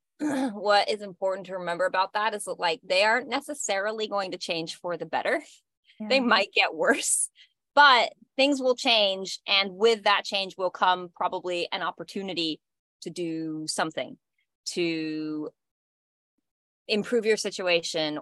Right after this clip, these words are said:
Speaker 1: or reach out to someone for help or whatever it may be. Things are temporary and they do change, no matter how much it might feel when you're in the middle of it, that, "Oh God, this is never gonna end and this is the worst ever." Eventually it won't be.
Speaker 2: Yeah. And that's a beautiful reminder to keep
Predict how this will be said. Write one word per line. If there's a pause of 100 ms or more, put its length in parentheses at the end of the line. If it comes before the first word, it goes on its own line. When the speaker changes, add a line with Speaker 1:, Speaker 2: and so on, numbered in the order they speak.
Speaker 1:
or
reach
out
to
someone
for
help
or
whatever
it
may
be. (480)
Things
are
temporary
and
they
do
change,
no
matter
how
much
it
might
feel
when
you're
in
the
middle
of
it,
that,
"Oh
God,
this
is
never
gonna
end
and
this
is
the
worst
ever." (460)
Eventually
it
won't
be. (420)
Speaker 2:
Yeah. (320)
And
that's
a
beautiful
reminder
to (360)
keep